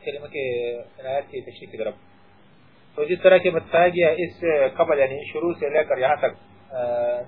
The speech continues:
جو احکام تھے، مسائل تھے، آ، ان کا، ان کو تفصیل سے ذکر کیا گیا۔ تو سورہ بقرہ، آ، کے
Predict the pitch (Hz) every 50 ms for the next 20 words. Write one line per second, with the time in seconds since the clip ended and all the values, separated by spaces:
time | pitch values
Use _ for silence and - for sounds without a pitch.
0 | - - - - - - - 147 143 131 - - - 156 160 160 160 - 165 160
1 | 139 127 123 - 135 131 143 151 151 156 147 - 160 143 117 107 - - - -
2 | - - _ - 127 123 120 120 117 117 117 127 143 160 156 151 - 156 156 156
3 | - - 165 151 151 - 165 151 143 135 135 131 - - - - - - - -
4 | 139 135 - - 170 170 160 - 165 156 143 131 127 - - 139 - - - 160
5 | - - - - 147 147 143 139 143 135 123 113 - - - - - - - -
6 | - - - 143 135 135 135 131 127 127 127 127 131 131 135 - - - - -
7 | 147 160 170 160 165 160 - 160 165 170 - - - 151 143 143 143 139 135 135
8 | - - - - 135 131 127 127 127 127 135